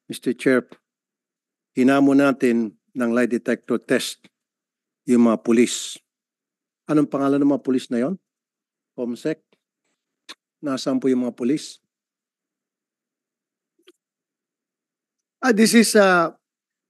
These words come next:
Speaker 2: the, kwan, ah, yung Rodelio Vicente case. Saan na yun sila? Bulacan.
Speaker 1: Opo. Yung tatlo po, yung una yung kalbo, tapos yung isa,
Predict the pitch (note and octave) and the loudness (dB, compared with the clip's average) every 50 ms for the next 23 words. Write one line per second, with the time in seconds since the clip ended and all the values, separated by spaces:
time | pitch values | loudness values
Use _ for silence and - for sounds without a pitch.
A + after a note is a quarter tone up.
0 | _ - E3 E3+ F3 F3 E3+ D#3 F3+ G3 F#3 E3+ F3 G#3 _ _ _ _ G#3 E3+ | _ -4 -2 0 0 0 -2 -2 -2 -2 -2 -2 -4 -6 _ _ _ _ -4 0
1 | F3 E3+ F3 F3 E3+ E3 C#3+ - - - _ - E3 F3+ F3 D#3 F#3+ F#3+ F#3+ F#3+ | 0 2 4 4 2 2 -2 -8 -18 -20 _ -4 -2 -2 4 6 6 6 6 4
2 | G3 E3 F3 E3 F3+ F#3 F#3 E3+ G3 F3+ G#3+ G#3+ A3+ G#3 - - - - - _ | 2 2 2 0 0 -2 -2 -2 -4 0 0 -2 -2 -2 -8 -18 -20 -20 -20 _
3 | _ _ _ _ _ _ _ _ _ - G#3+ A3+ G#3 A3 A3+ A3 - G#3+ G3 F3 | _ _ _ _ _ _ _ _ _ -8 -6 -4 -2 0 0 0 0 0 0 0
4 | D3+ C3+ _ _ _ _ _ _ _ _ _ _ _ _ _ _ _ _ _ _ | -2 -4 _ _ _ _ _ _ _ _ _ _ _ _ _ _ _ _ _ _
5 | _ _ _ _ _ _ _ _ _ _ _ _ _ _ _ _ _ _ _ _ | _ _ _ _ _ _ _ _ _ _ _ _ _ _ _ _ _ _ _ _
6 | _ _ _ _ _ - D#3+ E3+ F#3 E3+ G3+ F#3 E3 C#3 _ _ _ _ _ _ | _ _ _ _ _ -2 0 0 2 2 2 0 0 -2 _ _ _ _ _ _
7 | _ _ _ _ _ _ _ _ _ - - - B2 G#2 - _ _ _ _ _ | _ _ _ _ _ _ _ _ _ -20 -16 -16 -16 -16 -16 _ _ _ _ _
8 | _ _ _ _ _ _ _ _ _ _ _ _ _ _ _ _ - - F3 E3 | _ _ _ _ _ _ _ _ _ _ _ _ _ _ _ _ -10 -2 0 2
9 | E3+ E3 D#3+ E3 - E3 D#3 - E3+ E3 F3 - E3+ D3 C#3 C#3 C3+ C3 D3 D3 | 2 2 0 -2 -4 -6 -4 -2 -4 -4 0 2 2 2 2 0 -2 -2 -2 -2
10 | D#3 D#3 D#3 D3+ C#3+ - C#3+ C3+ C3 B2+ C3+ D3+ D#3+ E3+ F3+ E3 - - - _ | 0 0 0 -2 -2 0 0 0 0 2 2 2 4 4 2 0 -4 -10 -20 _
11 | _ _ _ _ _ _ - C3 - C#3+ A2+ C3+ C3 C3 A#2+ - E3 D3 - - | _ _ _ _ _ _ -14 -14 -12 -12 -12 -10 -10 -10 -8 -8 -8 -8 -10 -12